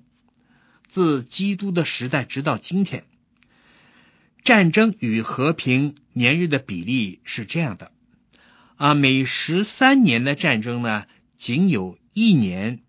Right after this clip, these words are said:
太平日子过，就是十三比一。所以呢，事实上战争是无可避免的。其实目前在伊拉克的战争，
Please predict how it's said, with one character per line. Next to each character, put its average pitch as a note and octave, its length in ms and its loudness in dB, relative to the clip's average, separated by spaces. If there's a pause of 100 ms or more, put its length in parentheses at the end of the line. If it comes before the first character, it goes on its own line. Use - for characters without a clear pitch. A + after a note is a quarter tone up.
(120)
太 B2+ 240 -6
平 G2+ 260 -8
日 G2+ 120 -12
子 - 160 -16
过， - 260 -14 (540)
就 F#3+ 180 0
是 C3+ 220 -6 (120)
十 - 300 -8
三 F#3+ 380 -4 (160)
比 E2+ 240 -14
一。 D3+ 200 -10 (1080)
所 G#3+ 160 2
以 A3+ 120 4
呢， C3+ 240 -2 (540)
事 B3 280 2
实 E3 120 0
上 F#3 280 0 (160)
战 E3+ 320 4
争 A3 280 0
是 C#3+ 300 -2
无 F#3 320 -4
可 - 240 -8
避 F#3+ 240 -4
免 D2 320 -8
的。 G#2 220 -12 (1040)
其 G3 180 0
实 E3+ 360 4
目 F3+ 220 2
前 D3 240 -2
在 D3 200 0
伊 D3+ 100 -2
拉 F3 160 0
克 F3 160 -4
的 A#2+ 140 -4
战 A2 220 -4
争， C3 180 -10